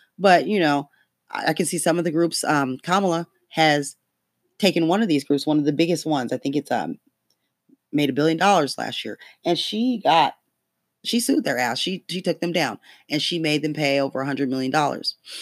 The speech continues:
And I think it's one of the groups that's connected to one of the groups that these people think that are being, man, I done heard so much shit though. Powerful Parent Network was being paid, um, being paid by,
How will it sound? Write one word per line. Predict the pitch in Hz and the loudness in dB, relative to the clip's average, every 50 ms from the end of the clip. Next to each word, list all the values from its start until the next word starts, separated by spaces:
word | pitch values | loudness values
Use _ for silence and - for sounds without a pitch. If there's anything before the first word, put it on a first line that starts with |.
| - - _ _ _ _ _ _ _ _ _ _ _ - | -16 -18 _ _ _ _ _ _ _ _ _ _ _ 0
And | 190 180 175 | 4 4 4
I | 175 175 | 4 4
think | 175 233 202 | 4 2 2
it's | 185 - | 2 2
one | 170 165 160 | 2 2 2
of | 151 | 2
the | 147 139 | 0 0
groups | 131 147 139 | 0 -2 0
that's | - 151 135 - - | 0 -2 -2 -2 -4
connected | - 139 135 139 139 - 143 - | -4 -2 -2 -2 -4 -6 -6 -4
to | 143 | -4
one | 131 139 139 | -2 0 -2
of | 135 | -2
the | 131 117 | -4 0
groups | 104 135 135 - | 0 0 -2 0
that | - 123 - | -6 -8 -8
these | 139 135 - | -10 -8 -6
people | - 151 - - 139 | -6 -4 -4 -6 -2
think | - 151 143 135 - | 0 0 0 0 0
that | - 123 120 127 | -2 -2 0 -2
are | 127 | -4
being, | - - 147 139 139 139 _ - - - - _ _ | -2 0 0 0 0 -2 _ -18 -20 -20 -20 _ _
man, | - 220 180 | -2 0 0
I | 214 | 2
done | 196 175 156 | 2 0 0
heard | 143 147 147 139 139 | 0 0 -2 -2 -4
so | - 156 143 139 | -4 -4 -2 -2
much | 139 135 127 | -2 -2 -4
shit | - - - - 135 - - _ | -6 -6 -4 -4 -4 -6 -4 _
though. | 104 85 64 - _ _ _ _ _ _ _ _ _ _ _ _ _ | -4 -4 -4 -6 _ _ _ _ _ _ _ _ _ _ _ _ _
Powerful | - 139 156 175 160 170 147 | -4 0 0 0 0 -2 -6
Parent | - 156 165 175 175 175 139 | -4 -2 0 2 2 2 2
Network | 160 165 160 151 165 160 156 | 2 0 0 0 -2 -2 -2
was | - 147 | -4 -4
being | 135 151 165 160 156 | 0 0 2 2 2
paid, | 139 - 160 147 127 - | 0 0 0 0 2 2
um, | 151 156 139 127 123 - _ | 2 0 0 0 -4 -6 _
being | - 156 151 156 | -4 -2 -2 -2
paid | 151 156 147 139 139 - | -2 0 0 0 0 0
by, | 143 143 139 135 135 127 127 | -2 0 0 0 -2 -4 -6